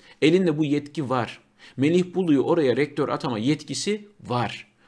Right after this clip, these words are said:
O yetki on beş Temmuz bahanesiyle çıkarılan K H K'larla kendisine verildi. O hal K H K'sı çıktı, hatırlıyor musunuz? Hep K H K'lılar deyince aklımıza, aklınıza büyük ihtimal işte mesleğinden ihraç edilmiş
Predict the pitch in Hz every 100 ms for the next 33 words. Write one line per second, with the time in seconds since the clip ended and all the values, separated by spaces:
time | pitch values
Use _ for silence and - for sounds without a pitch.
0 | - 147 165 131 - 143 180 - 175 190
1 | 170 160 - 151 175 208 147 135 139 143
2 | 143 196 190 95 - 135 135 123 110 131
3 | 151 139 139 139 139 143 147 156 127 127
4 | 151 123 104 143 147 113 104 101 107 120
5 | - - 139 139 127 127 127 127 143 160
6 | - - 107 113 320 392 208 98 95 -
7 | - - - - 190 202 208 226 226 220
8 | 208 247 311 123 151 - - - _ -
9 | 190 180 202 202 208 196 - 135 160 175
10 | 175 196 180 180 - 190 196 - _ _
11 | - - 185 196 226 233 190 180 196 220
12 | 226 196 143 143 247 -